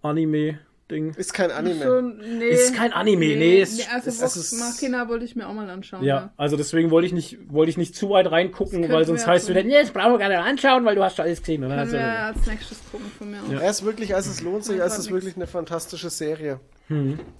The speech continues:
Speaker 1: Und das ist halt eben auch von denen, die
Speaker 2: Genau.
Speaker 1: halt da alle diese Charaktere gesprochen haben.
Speaker 3: Ach so, okay.
Speaker 1: Und, ähm, die Serie ist nach der ersten Staffel, die sie gespielt haben, passiert, glaub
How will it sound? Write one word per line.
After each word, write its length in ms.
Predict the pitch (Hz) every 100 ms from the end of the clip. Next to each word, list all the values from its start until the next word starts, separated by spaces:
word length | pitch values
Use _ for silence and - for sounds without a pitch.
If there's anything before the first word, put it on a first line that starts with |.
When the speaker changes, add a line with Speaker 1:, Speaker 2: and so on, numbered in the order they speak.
| _
Speaker 1:
Und 180 | 151 147
das 120 | 160
ist 120 | 175
halt 120 | 190
eben 180 | 175 170
auch 160 | 160 170
von 220 | 180 156
denen, 320 | 143 185 208 - - - _
die 80 | 165
Speaker 2:
Genau. 140 | 160
Speaker 1:
halt 120 | 160
da 80 | 165
alle 260 | 143 170 170
diese 280 | 151 151 165
Charaktere 560 | 170 160 - 170 170
gesprochen 460 | 156 - 165 196 185
haben. 340 | 180 190 180
Speaker 3:
Ach 40 | -
so, 60 |
okay. 160 | 214 202 185
Speaker 1:
Und, 340 | 165 160 156
ähm, 500 | 151 147 151 151 139 135 _ _ _ _ - - - _ _ _ _ _ _ _ _ _ _ _ -
die 180 | 202 254
Serie 540 | 185 190 269 269 254
ist 280 | 240 190 -
nach 260 | 170 185 208
der 160 | 185
ersten 320 | 156 190 - 180
Staffel, 420 | - 165 180 185
die 80 | 170
sie 100 | 156
gespielt 420 | 143 - 165 165
haben, 200 | 135 135
passiert, 560 | 139 - 135 131 123
glaub 160 | - 123